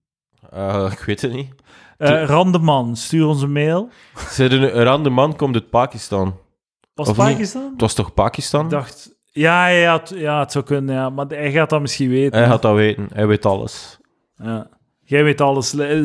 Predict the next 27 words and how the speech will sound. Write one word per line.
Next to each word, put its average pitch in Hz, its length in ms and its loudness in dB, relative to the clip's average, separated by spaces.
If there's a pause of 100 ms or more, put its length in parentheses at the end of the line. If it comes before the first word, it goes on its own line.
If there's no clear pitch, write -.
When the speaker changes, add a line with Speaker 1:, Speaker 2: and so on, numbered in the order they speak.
(100)
Speaker 2:
laat 170 260 2
ons 160 180 0
weten. 151 260 2
We 147 60 0
hebben 156 180 2
die, 147 220 2
hebben 139 180 -2
die 139 120 2
dan 139 200 2
gewoon 131 200 2
een 143 80 2
jeansbroek 143 500 2
en 147 100 2
een, 135 200 2
en 127 200 -4
een 123 300 -4 (360)
propere 135 440 4
pull 147 240 2
aan? 160 220 4
Of 135 140 0
is 135 100 4
dat 127 180 2
echt 135 180 -2
gewoon 143 180 2
een 135 80 2
onderbroek 127 500 0
daaronder? 117 480 -4